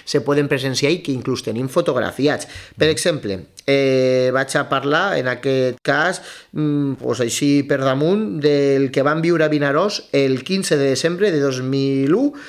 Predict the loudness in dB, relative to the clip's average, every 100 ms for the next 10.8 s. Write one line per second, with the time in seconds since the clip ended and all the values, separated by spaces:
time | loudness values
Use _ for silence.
0 | -4 -2 0 0 0 2 2 2 2 2
1 | 2 2 0 0 0 0 0 -2 -2 0
2 | 0 -2 -2 0 4 4 4 2 0 2
3 | 0 0 0 0 0 -2 -4 -4 -8 -10
4 | -18 -20 -2 0 2 2 2 2 -2 -2
5 | -2 0 2 2 0 -2 0 0 0 2
6 | 0 0 0 -2 -2 0 0 0 -2 -2
7 | 0 0 0 -2 0 0 0 -2 0 0
8 | 0 -10 -14 -16 -2 0 2 0 0 0
9 | 0 0 0 0 0 -2 -2 0 0 0
10 | 0 0 0 -2 0 0 0